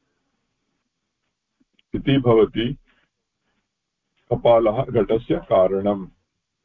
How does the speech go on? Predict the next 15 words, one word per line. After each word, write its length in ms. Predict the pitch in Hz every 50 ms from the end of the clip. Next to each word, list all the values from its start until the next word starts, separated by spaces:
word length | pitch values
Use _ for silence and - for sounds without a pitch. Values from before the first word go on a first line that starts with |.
| _ _ _ _ _ _ _ _ _ _ _ _ _ _ _ _ _ _ _ _ _ _ _ _ _ _ _ _ _ _ _ _ _ _ _ - -
अतः 320 | 107 - 127 127 123 98
तादात्म्यसम्बन्धम् 1300 | - - - 110 113 107 127 147 156 - - 170 151 - 147 127 127 131 143 143 139 143 147 151 151 165 -
उक्त्वा, 560 | - 143 - - - 143 113 95 98 131 - _ _ _ _ _ _ _ _ _ _ _ _
कपालस्य 640 | - 113 - - 123 127 135 143 143 147 - 139 123
स्वस्मिन् 460 | 127 135 117 113 - - 139 139 131
तादात्म्यसम्बन्धम् 1160 | 123 120 104 104 120 127 131 127 - 139 131 131 127 120 123 123 131 123 127 123 135 135 135 135 -
उक्त्वा, 580 | 151 135 - - - 120 104 107 135 160 - - _ _ _ _ _ _ _ _ _ _ _ _ -
अ, 360 | 104 90 90 90 92 95 92 90 90 - - - _ _ _ _ _ _ _ _ -
कपालः 560 | - - - - 120 123 127 131 127 139 139
घटं 380 | 123 117 110 101 135 131 131 135
प्रति 380 | 127 131 117 - 147 139 135 131
कारणम् 500 | - 107 107 113 117 117 117 120 123 120
अस्ति 460 | 117 113 - _ - 135 135 - - -
इति, 360 | 113 - - 135 139 - - _ _ _ _ _ _ _ _ _ -
अ, 360 | 107 92 95 92 92 90 90